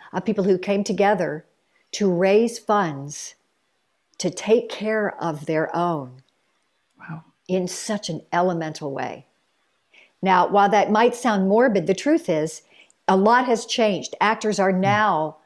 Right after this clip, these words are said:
Speaker 1: certainly regarded well. And, um, and there's a
Speaker 2: Hmm.
Speaker 1: reason that there's a value for, for what we do. But there's also a great need because, uh, actors sacrifice a lot to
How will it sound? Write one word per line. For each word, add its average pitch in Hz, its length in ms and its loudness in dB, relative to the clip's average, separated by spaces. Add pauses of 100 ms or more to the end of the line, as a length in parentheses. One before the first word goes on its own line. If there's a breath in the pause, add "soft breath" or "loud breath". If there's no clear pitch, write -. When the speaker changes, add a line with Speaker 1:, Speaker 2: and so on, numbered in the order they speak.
(160 soft breath)
Speaker 1:
certainly 185 720 2
regarded 170 720 0 (320 soft breath)
well. 180 640 2 (280 soft breath)
And, 185 480 0 (260)
um, 147 500 -2 (220)
and 190 120 0
there's 202 200 2
a - 20 2
Speaker 2:
Hmm. 220 80 2
Speaker 1:
reason 226 260 2
that 175 140 -4
there's 175 180 -2
a 175 60 -2
value 170 400 0
for, 151 320 -6
for - 180 -4
what 160 240 -2
we 156 80 -6
do. 147 380 -6 (360 loud breath)
But 202 120 -2
there's 226 180 4
also 254 280 4
a 220 40 6
great 214 240 2
need 185 380 0
because, 208 400 0 (400 soft breath)
uh, 185 280 2
actors 214 600 0 (400)
sacrifice 208 640 0
a 175 60 4
lot 170 540 -2 (160)
to 170 480 2